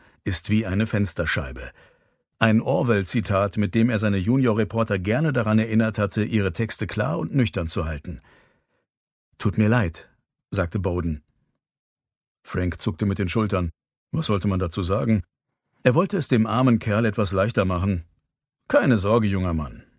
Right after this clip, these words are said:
So ist das Leben, ist halt dumm gelaufen.“ In Wahrheit kämpfte Frank gerade gegen ein Gefühl an, das der junge Arzt nur schwerlich verstanden hätte. „Soll ich Ihnen die Nummer eines Psychologen geben?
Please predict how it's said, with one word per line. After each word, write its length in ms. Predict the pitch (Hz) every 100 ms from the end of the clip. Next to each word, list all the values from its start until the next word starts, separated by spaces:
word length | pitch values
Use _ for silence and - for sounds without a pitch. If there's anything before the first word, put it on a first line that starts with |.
| _ -
So 240 | 95 139
ist 160 | 127 160
das 160 | 127
Leben, 440 | 117 180 151 113 -
ist 220 | - 127 -
halt 140 | 92
dumm 120 | 110
gelaufen.“ 520 | 98 78 82 87 78 - _ _ _ _ _ _ _ _ _ _ _ -
In 140 | 104
Wahrheit 300 | 95 143 151
kämpfte 280 | 131 127 107
Frank 240 | - 117
gerade 320 | 104 90 113 101
gegen 200 | 104 101
ein 100 | 95
Gefühl 340 | 90 - 120
an, 180 | 123 117 - - -
das 180 | 110 -
der 100 | 107
junge 240 | 117 113
Arzt 280 | 107 113 -
nur 120 | 107
schwerlich 400 | - 104 120 113
verstanden 500 | 110 - 107 87 -
hätte. 340 | 80 80 69 - _ _ _ _ _ _ _ _ _ _ -
„Soll 220 | 98 175
ich 140 | 220
Ihnen 220 | 180 185
die 100 | 131
Nummer 280 | 110 143 170
eines 220 | 139 135
Psychologen 580 | - 151 - 104 101 165
geben? 320 | 156 175 185